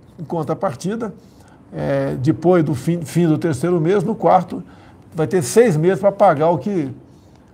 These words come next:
o que deixou de receber. A gente espera que até lá a economia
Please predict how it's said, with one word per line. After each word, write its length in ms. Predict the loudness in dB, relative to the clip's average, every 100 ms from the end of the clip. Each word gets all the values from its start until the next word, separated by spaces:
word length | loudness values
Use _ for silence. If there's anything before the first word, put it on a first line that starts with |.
| -20 _ -16
o 60 |
que 120 | -6 0
deixou 400 | 2 2 2 4
de 120 | 2
receber. 340 | 0 0 0
A 60 | -4
gente 120 | -8
espera 380 | -4 2 4 2
que 100 | 0
até 180 | -4 0
lá 280 | 0 0 -4 -16 -20 -18
a 80 | -10
economia 580 | -4 -2 0 0 0 -2